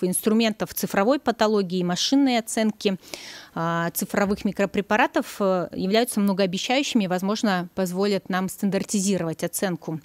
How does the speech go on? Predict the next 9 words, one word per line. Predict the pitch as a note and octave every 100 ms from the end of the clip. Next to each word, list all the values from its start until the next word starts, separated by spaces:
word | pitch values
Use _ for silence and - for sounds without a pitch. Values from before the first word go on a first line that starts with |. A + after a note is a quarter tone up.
| - - - -
этого | F#3 F#3+ F3+
параметра | G3+ F#3+ D4 D#4 G3 E3+
и | E3+
даже | F3 F#3 F#3
разработать | F3 E3 F3 G3 G3 -
какой-то | D#3 - F3+ F3+
более-менее | E3 F#3 F3+ F3+ F3+
универсальный | F3 F3 F3+ - E3 D#3+ D3 D3 _ _ _ _ _ _ _ _ _ - - -
порог. | G#3+ G3 F3+ - -